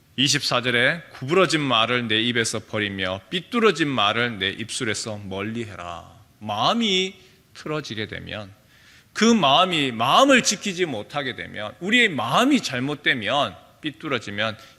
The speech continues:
입으로 나오지요. 그래서 "내 입에서 버리고 구부러진 말, 삐뚤어진 말 내 입술에서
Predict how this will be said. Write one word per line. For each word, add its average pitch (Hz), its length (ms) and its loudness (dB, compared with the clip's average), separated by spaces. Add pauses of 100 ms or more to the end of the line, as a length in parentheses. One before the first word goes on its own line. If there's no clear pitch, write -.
(120)
입으로 220 380 -4
나오지요. 98 680 -8 (440)
그래서 127 560 2 (300)
"내 107 200 2
입에서 123 580 0
버리고 95 920 -4
구부러진 165 520 4
말, 104 520 0
삐뚤어진 226 600 2
말 107 600 -2
내 110 120 0
입술에서 117 640 -6